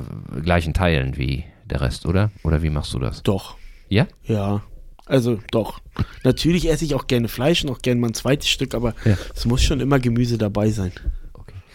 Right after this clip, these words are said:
Speaker 1: Und sag mal, wenn du jetzt auf Arbeit gehst, hast du dann auch, äh, Brote dabei oder hast du dann auch irgendwie sowas Vorgekochtes und so mit dabei?
Speaker 2: Hm, also wenn Reste vom Vortag sind, dann nehme ich die natürlich mit, aber
Speaker 1: Ja.
Speaker 2: sonst können wir da auch kochen und wir kochen da auch.
Speaker 1: Ach so.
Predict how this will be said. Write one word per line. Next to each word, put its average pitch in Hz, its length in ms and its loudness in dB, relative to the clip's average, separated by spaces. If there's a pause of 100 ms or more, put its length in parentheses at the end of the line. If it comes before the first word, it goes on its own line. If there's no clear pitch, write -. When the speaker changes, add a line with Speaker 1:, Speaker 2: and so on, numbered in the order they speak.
(260)
Speaker 1:
Und 107 100 0
sag 139 120 6
mal, 143 100 2
wenn 156 120 0
du 147 60 4
jetzt 127 160 0
auf - 160 -2
Arbeit 117 380 2
gehst, 220 260 0
hast 131 200 2
du 135 40 4
dann 107 180 2
auch, - 420 0
äh, 123 240 2 (480)
Brote 92 480 2
dabei 214 320 2
oder 127 180 4
hast 110 180 2
du 123 60 4
dann 104 140 4
auch 92 140 0
irgendwie 92 200 0
sowas 92 240 4
Vorgekochtes - 800 0
und 73 120 -8
so 69 140 -2
mit 67 160 -2
dabei? 123 220 0
Speaker 2:
Hm, 120 220 0 (180)
also 123 320 2
wenn 131 120 4
Reste 135 300 2
vom 123 220 2
Vortag 180 320 4
sind, 165 260 0
dann 143 120 4
nehme 131 120 4
ich 117 100 -4
die 147 100 -2
natürlich 151 360 2
mit, 156 160 2
aber 127 180 4
Speaker 1:
Ja. 104 60 8
Speaker 2:
sonst 135 380 0
können 151 180 4
wir 143 80 4
da 123 140 2
auch 123 180 -2
kochen 151 300 2
und 127 120 2
wir 120 80 4
kochen 127 300 0
da 110 120 2
auch. 95 120 0
Speaker 1:
Ach - 200 0
so. 117 380 2